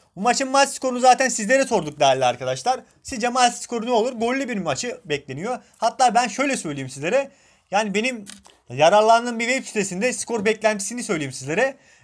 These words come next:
Üç iki Barcelona kazanır diyor. Bilmiyorum olur mu? Zor be. Barcelona bilmiyorum bu sezon iyi de Bayern Münih'e de Allianz Arena'da atamazsın ya üç tane diye düşünüyorum. Bakalım. Yanıltıl mı? Olabilir. Futbol bu, her şey var.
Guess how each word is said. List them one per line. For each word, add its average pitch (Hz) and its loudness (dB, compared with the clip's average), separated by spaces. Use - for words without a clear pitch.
Üç 254 -6
iki 262 -4
Barcelona 208 2
kazanır 127 -8
diyor. 104 -10
Bilmiyorum 196 -2
olur 160 -2
mu? 98 -10
Zor 151 -2
be. 123 -4
Barcelona 151 -4
bilmiyorum 202 -6
bu 165 -14
sezon 196 -4
iyi 254 -2
de 151 2
Bayern 202 4
Münih'e 214 0
de 214 2
Allianz 185 -2
Arena'da 190 0
atamazsın 175 0
ya 127 -4
üç 120 -12
tane 113 -10
diye 196 -4
düşünüyorum. 139 -8
Bakalım. 175 2
Yanıltıl 233 -4
mı? 285 0
Olabilir. 254 0
Futbol 202 -6
bu, 170 -8
her 196 4
şey 143 -4
var. 262 2